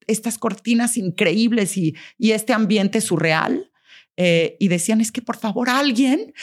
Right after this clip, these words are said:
yo no sé si exista o no, pero alguien haga lo posible, que, que vaya a existir". Y entonces, una vez más, primero sueñas en ese metaverso y ahora ya estás empezando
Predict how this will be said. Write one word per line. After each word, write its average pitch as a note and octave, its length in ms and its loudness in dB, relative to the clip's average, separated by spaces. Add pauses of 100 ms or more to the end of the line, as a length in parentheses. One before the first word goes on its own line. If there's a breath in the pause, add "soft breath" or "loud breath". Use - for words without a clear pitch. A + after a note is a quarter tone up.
(100)
yo C#4+ 100 0
no C#4 120 2
sé C4 80 0
si - 100 0
exista - 340 -2
o G3+ 40 0
no, A3 220 2 (200 loud breath)
pero B3+ 180 0
alguien B3 360 0
haga G#3+ 220 2
lo F3+ 120 2
posible, F3+ 480 0
que, G#3+ 220 -4
que A3 100 0
vaya A#3 220 2
a - 20 0
existir". G#3+ 560 -2 (300 loud breath)
Y B3+ 100 0
entonces, C#4+ 540 -2
una C#4 220 2
vez C#4 180 -2
más, D4+ 160 0
primero D#3+ 320 0
sueñas A3 360 0
en A3 100 2
ese G#3 140 2
metaverso A3+ 540 -2 (220 loud breath)
y G3+ 100 0
ahora A#3 240 2
ya A3 160 -2
estás A#3 280 -2
empezando F#3 640 0